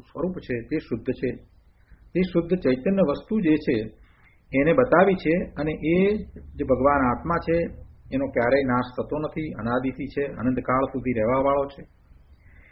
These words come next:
તો એવા આત્મા એ એકના જ આશ્રયે સમ્યક દર્શન આદિ ધર્મ થાય છે, માટે તેને ઉપાદેય કહ્યો. તેને ઉપાદેય કહ્યો એટલે એવા આત્માને ઉપાદેય કહ્યો છે.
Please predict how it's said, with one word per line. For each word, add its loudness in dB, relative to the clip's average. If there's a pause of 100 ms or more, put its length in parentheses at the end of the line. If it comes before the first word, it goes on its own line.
(480)
તો 8 (180)
એવા 8
આત્મા 2 (500)
એ 4 (180)
એકના 6
જ 6
આશ્રયે 6 (360)
સમ્યક 0
દર્શન 0
આદિ 0
ધર્મ -2
થાય 2
છે, -6 (720)
માટે 4 (720)
તેને 10
ઉપાદેય 8
કહ્યો. 0
તેને 0
ઉપાદેય 4
કહ્યો 4
એટલે -2
એવા 2 (760)
આત્માને 0 (140)
ઉપાદેય -2
કહ્યો -8
છે. -16